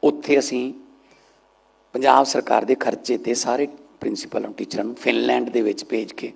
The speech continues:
ਟ੍ਰੇਨਿੰਗ ਦਵਾਉਂਦੇ ਹਾਂ। ਸਿੰਗਾਪੁਰ ਭੇਜਦੇ ਹਾਂ, ਆਈ ਆਈ ਐਮ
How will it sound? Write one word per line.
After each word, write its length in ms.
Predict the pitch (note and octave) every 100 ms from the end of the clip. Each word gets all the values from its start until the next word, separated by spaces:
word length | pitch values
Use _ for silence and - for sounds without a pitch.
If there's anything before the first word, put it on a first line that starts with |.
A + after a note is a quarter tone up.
| - _ - _
ਟ੍ਰੇਨਿੰਗ 300 | B2+ B2 A2+
ਦਵਾਉਂਦੇ 300 | A2+ A2+ A2+
ਹਾਂ। 80 | B2+ - _ -
ਸਿੰਗਾਪੁਰ 560 | - D#3 F3 F3+ F3+ D#3+
ਭੇਜਦੇ 360 | E3 D3 C3
ਹਾਂ, 60 | C#3 - - _ _ _ _ _ _ _ _ _ _ _ _ _ _ _ _ _ -
ਆਈ 220 | B2+ C#3+ D#3
ਆਈ 180 | D#3
ਐਮ 260 | D#3 D3